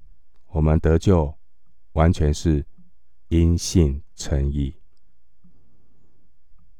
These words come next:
我们经历了神如此爱我们的确据，所以即便是在患难中，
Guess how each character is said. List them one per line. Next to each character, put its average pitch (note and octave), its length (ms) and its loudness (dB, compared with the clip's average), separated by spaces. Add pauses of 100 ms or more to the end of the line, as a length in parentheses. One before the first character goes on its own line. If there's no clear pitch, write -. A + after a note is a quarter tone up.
(1000)
我 E2+ 100 4
们 F2 240 8
经 G#2 220 8
历 G#2 120 8
了 F2 160 6
神 E2 480 4 (360)
如 F2+ 180 6
此 F2+ 200 2
爱 F#2+ 180 4
我 D#2 160 2
们 C#2 180 0
的 D2+ 140 -2
确 E2+ 340 2
据， D2 380 -4 (1500)
所 D#2 220 2
以 D2 360 2 (800)
即 - 160 0
便 E2+ 380 8
是 - 160 -4
在 D#2+ 220 4
患 F#2+ 240 6
难 F2 200 6
中， F2 320 4